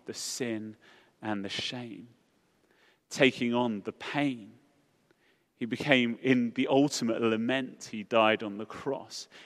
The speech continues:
exposing the wickedness of all humanity of all times in one point, and conquered it.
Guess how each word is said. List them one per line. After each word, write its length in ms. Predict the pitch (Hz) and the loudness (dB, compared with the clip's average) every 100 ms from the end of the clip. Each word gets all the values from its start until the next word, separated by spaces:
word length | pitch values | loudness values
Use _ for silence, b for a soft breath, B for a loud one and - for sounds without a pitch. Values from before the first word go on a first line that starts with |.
| - | -2
exposing 920 | 135 - - - 139 143 143 - 104 | 0 0 -4 2 6 6 6 0 -2
the 80 | 104 | -2
wickedness 800 | 104 117 135 - 127 - 104 - | 2 2 2 0 -6 -6 -10 -6
of 160 | 120 - | -8 -4
all 280 | 131 127 | -2 0
humanity 640 | 127 - 117 123 120 113 107 | -2 -2 0 2 0 -2 -4
of 100 | 104 | -4
all 300 | 139 127 120 | -4 -4 -4
times 540 | - 123 113 104 - B B B | -4 -2 -2 -4 -10 B B B
in 240 | 123 120 | 0 0
one 320 | 117 123 120 110 | 2 0 0 -2
point, 600 | - 135 - - - - _ _ _ _ _ _ _ _ _ _ _ _ _ | -6 -8 -8 -12 -20 -20 _ _ _ _ _ _ _ _ _ _ _ _ _
and 220 | 123 117 | -4 -2
conquered 500 | - 131 120 - - | -2 -4 -4 -6 -12
it. 300 | 101 - - | -14 -18 -20